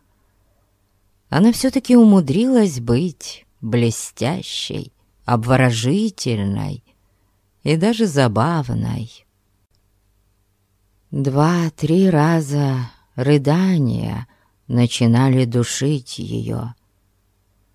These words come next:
но они изливались в какой-то неестественной веселости, которая испугала бы тех, кто мог бы понять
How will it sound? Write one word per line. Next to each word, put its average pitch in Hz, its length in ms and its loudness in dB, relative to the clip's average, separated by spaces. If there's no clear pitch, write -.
но 147 180 2
они 226 300 8
изливались 208 920 2
в - 140 -14
какой-то 165 800 0
неестественной 214 1300 2
веселости, 165 1600 -2
которая 233 480 2
испугала 175 760 0
бы 110 340 -8
тех, 113 300 -2
кто 117 300 -2
мог 135 360 2
бы 139 160 -2
понять 120 680 -2